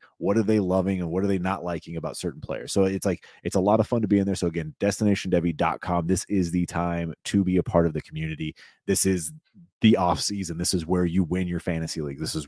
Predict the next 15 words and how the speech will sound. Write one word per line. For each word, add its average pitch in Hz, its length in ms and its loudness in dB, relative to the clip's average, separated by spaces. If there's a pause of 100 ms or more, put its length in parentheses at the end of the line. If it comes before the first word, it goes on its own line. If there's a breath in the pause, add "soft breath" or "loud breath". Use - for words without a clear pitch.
really 101 240 4
where 92 160 4
you 87 120 0
get 85 220 -4
your 80 80 -2
leg 78 260 -4
up. 67 180 -4 (220 loud breath)
And 82 120 -8
it - 80 -10
starts - 420 2
this - 240 0
week 80 300 -4
in 82 140 -6
Mobile. 76 400 -4
So 78 240 0